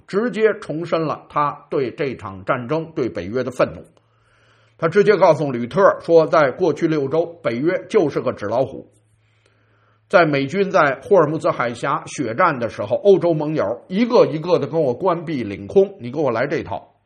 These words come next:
那李维特尔呢，就是会议结束了，那要不要退呢？他的回答讲，说川普，呃，总统对今天听到的承诺，也就是吕特尔做了很多的解释了，很不满意。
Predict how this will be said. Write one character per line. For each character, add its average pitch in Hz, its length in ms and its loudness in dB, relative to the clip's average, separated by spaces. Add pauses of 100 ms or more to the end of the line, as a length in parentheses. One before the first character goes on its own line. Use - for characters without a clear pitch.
(1700)
那 170 160 2
李 151 120 2
维 175 160 0
特 185 120 2
尔 170 200 4
呢， 147 180 0
就 151 260 -2
是 139 120 -6
会 196 240 2
议 160 40 -6
结 156 180 0
束 269 180 0
了， 208 320 4
那 202 100 -4
要 247 220 4
不 196 80 0
要 202 120 4
退 233 300 0
呢？ 185 220 -6 (160)
他 156 100 -2
的 156 80 0
回 147 220 0
答 135 180 2
讲， 98 240 -6 (1040)
说 214 220 2
川 214 240 4
普， 143 420 -2
呃， 170 140 6
总 202 240 -2
统 127 180 -6
对 170 160 4
今 196 240 -6
天 185 220 -4
听 196 200 -8
到 175 140 4
的 131 120 -2
承 143 240 -10
诺， - 340 -10 (240)
也 135 160 -6
就 156 120 0
是 143 120 -2
吕 113 240 -6
特 127 100 -6
尔 147 200 2
做 156 180 -2
了 120 100 -2
很 104 160 -10
多 160 140 -2
的 120 100 -2
解 85 300 -12
释 - 120 -10
了， 120 200 -6 (340)
很 147 400 6
不 277 340 6
满 90 280 -6
意。 127 300 -8